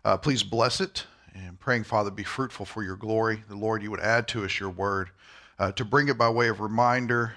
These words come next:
uh, as we, as we need it throughout our lives, to remind us of a great and holy and gracious God that we serve.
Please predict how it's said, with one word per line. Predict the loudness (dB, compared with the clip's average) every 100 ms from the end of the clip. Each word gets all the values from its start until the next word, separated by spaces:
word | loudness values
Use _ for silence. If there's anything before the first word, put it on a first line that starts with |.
| -10
uh, | -4
as | -2 -2 -2 -4
we, | -8 -12 -14 _
as | -4 -4
we | -6
need | -6 -2 0 -2
it | -6
throughout | -2 2 2
our | 2
lives, | 4 4 4 0 -2
to |
remind | -4 0 4 4 2
us | -2
of | -2
a | -6
great | 0 0 0
and | -6
holy | -2 0 0 -4
and | -6
gracious | -4 -4 -4 0
God | 2 2
that | -2
we | -6
serve. | 0 2 2 0 -6